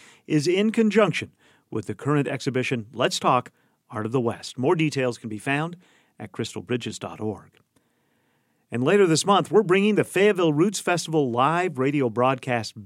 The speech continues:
back to Ozarks at Large and ninety-one point three K U A F for the first time since twenty nineteen.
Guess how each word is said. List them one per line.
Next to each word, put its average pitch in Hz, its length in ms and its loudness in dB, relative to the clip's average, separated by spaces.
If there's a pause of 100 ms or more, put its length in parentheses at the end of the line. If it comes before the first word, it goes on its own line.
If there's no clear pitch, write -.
(140)
back 202 420 -2 (380)
to - 100 -20
Ozarks 156 340 0
at 147 80 -4
Large 147 400 -2
and 98 120 -10
ninety-one 131 400 2
point 139 260 -2
three 139 180 0
K 139 200 2
U 135 120 2
A 135 120 4
F 160 200 2 (440)
for 113 80 -12
the 95 80 -12
first 156 240 -2
time 151 280 -2
since - 260 -16
twenty 127 280 -4
nineteen. 135 540 -4